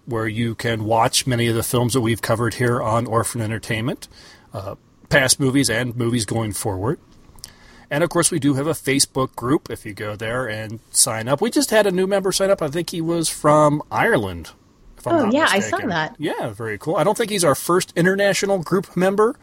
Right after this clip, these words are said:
Speaker 1: but one of the few. But I, I, I like the fact that we have more than one. We're truly international now. <laughs>
Speaker 2: Yay! <laughs>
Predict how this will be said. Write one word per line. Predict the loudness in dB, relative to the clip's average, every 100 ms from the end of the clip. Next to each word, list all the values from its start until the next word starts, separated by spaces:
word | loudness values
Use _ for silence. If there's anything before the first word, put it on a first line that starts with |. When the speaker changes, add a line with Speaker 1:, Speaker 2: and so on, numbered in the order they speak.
| -20 -20 -16 2
Speaker 1:
but | 2
one | 6 4
of | 4
the |
few. | 2 2 2 2
But | -2 -6 -6
I, | -6 -2
I, | 2
I | 4 6
like | 4 2
the | 2
fact | 0 2
that |
we | 0
have | 0 0
more | 2 2
than | 0
one. | 0 0 0 -6
We're | -8 -8 -6
truly | 0 2 2
international | 2 0 2 0 0 -2
now. | 0 -2 -4 -10 -6
<laughs> | -2
Speaker 2:
Yay! | 4 4 4 4 4 2
<laughs> | 2